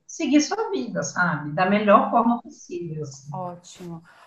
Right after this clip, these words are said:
Speaker 2: Ô, Rê, e aí, é, a-, uma pessoa me perguntou assim, como que um profissional de outra área conclui o encaminhamento? Então, eu entendi que ela quis dizer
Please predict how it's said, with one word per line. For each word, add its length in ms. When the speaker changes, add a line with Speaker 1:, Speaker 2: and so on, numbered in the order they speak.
Speaker 2:
Ô, 80
Rê, 500
e 160
aí, 800
é, 540
a-, 200
uma 160
pessoa 260
me 120
perguntou 480
assim, 320
como 320
que 100
um 100
profissional 800
de 140
outra 320
área 260
conclui 800
o 80
encaminhamento? 760
Então, 140
eu 140
entendi 420
que 100
ela 120
quis 180
dizer 480